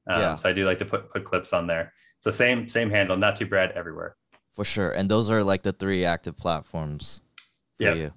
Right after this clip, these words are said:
Speaker 1: Yeah, I have, like, a YouTube reserve, but I haven't posted anything there. So don't go follow me on YouTube yet.
Speaker 2: Okay.
Speaker 1: All right, make me earn it.
Speaker 2: <laughs> Okay. And we'll drop the links in the description below so you guys could check 'em out. But, uh,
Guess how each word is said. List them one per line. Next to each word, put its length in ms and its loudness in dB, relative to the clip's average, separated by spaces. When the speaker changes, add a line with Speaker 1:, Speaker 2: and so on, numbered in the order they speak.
Speaker 1:
Yeah, 140 4
I 60 8
have, 180 8
like, 160 8
a 80 4
YouTube 300 2
reserve, 360 4
but 100 4
I 100 4
haven't 200 2
posted 300 2
anything 240 -4
there. 160 0
So 180 -2
don't 180 6
go 120 6
follow 260 8
me 180 0
on 120 -2
YouTube 320 -10
yet. 200 -2
Speaker 2:
Okay. 240 -4
Speaker 1:
All 60 0
right, 100 0
make 160 6
me 120 4
earn 180 4
it. 100 -4
Speaker 2:
<laughs> 800 -10
Okay. 420 2
And 240 6
we'll 120 8
drop 320 6
the 120 6
links 420 6
in 80 4
the 100 2
description 520 -2
below 280 2
so 160 0
you 100 0
guys 240 2
could 120 -8
check 220 -2
'em 120 -2
out. 280 0
But, 280 4
uh, 380 4